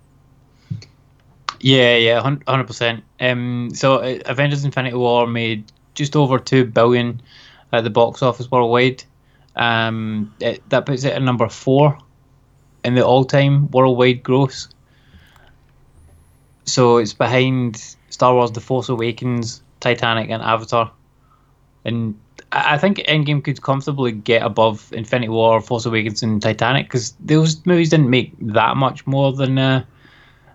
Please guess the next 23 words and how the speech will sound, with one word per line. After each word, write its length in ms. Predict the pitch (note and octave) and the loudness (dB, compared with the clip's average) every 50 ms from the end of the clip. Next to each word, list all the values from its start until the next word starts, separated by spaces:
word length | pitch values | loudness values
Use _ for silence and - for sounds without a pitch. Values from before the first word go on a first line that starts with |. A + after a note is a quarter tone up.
| _ - | _ -4
than 140 | - C3+ C3+ | 0 0 0
Infinity 300 | C3 - - C#3 C3+ B2+ | 2 2 0 0 2 2
War. 240 | C3+ C#3 C#3 C#3 C3+ - _ _ | 4 4 4 2 0 -4 _ _
Like, 200 | - A2 - - | -8 -8 -8 -4
Titanic's 580 | - B2+ A#2+ - - B2+ C3 C3 - - - - | -2 -2 -2 0 0 0 0 0 -2 -4 -10 -14
two 220 | - - - B2 | -6 -2 -2 -2
point 540 | A2+ - - A#2+ A#2 A2+ G#2 G#2 - C#2+ - F#2 | 0 0 0 0 0 0 -2 -6 -8 -12 -8 -2
one 340 | A2+ A#2+ A#2+ B2 B2 B2 - _ _ _ _ _ _ _ | 0 0 0 0 -2 -4 -6 _ _ _ _ _ _ _
billion, 360 | - C3 C3 C3+ C#3 D3 C#3+ - _ _ _ _ _ _ _ _ | 0 2 2 2 2 0 -2 -4 _ _ _ _ _ _ _ _
which 140 | - - F#3+ | -10 -6 -2
is 80 | F#3 F#3+ | 2 4
not 160 | F3+ C#3 A2+ | 4 4 2
a 20 | |
huge 320 | G#2+ - - B2 B2+ B2+ C#3+ | 2 -2 -4 -4 -4 -2 -2
amount 220 | C#3 B2 A#2 G#2+ | -2 -2 -2 -2
more. 260 | G#2+ G#2+ A#2 A#2 - - - - - - - - _ | -4 -4 -4 -6 -6 -12 -20 -20 -20 -20 -20 -10 _
Um, 460 | A#2 A#2+ A#2+ A#2 A#2 A2+ A2 G#2+ G#2 G#2 | -2 -2 -2 -2 -2 -2 -4 -4 -4 -4
but 100 | A#2+ G#2+ | -2 0
Avatar 380 | A#2+ B2+ C3 B2+ - D3 C3 A#2+ | 0 0 0 -2 -2 -2 0 0
did 220 | A#2+ G#2+ G#2 - | -2 -6 -8 -8
two 120 | - C3 | -8 -6
point 280 | B2+ - A#2+ A2+ G#2 G#2+ | -4 -4 -4 -6 -6 -8
seven, 480 | - - - B2 A#2 B2 B2+ B2 B2 | -8 -4 -4 -2 -2 -2 -4 -6 -8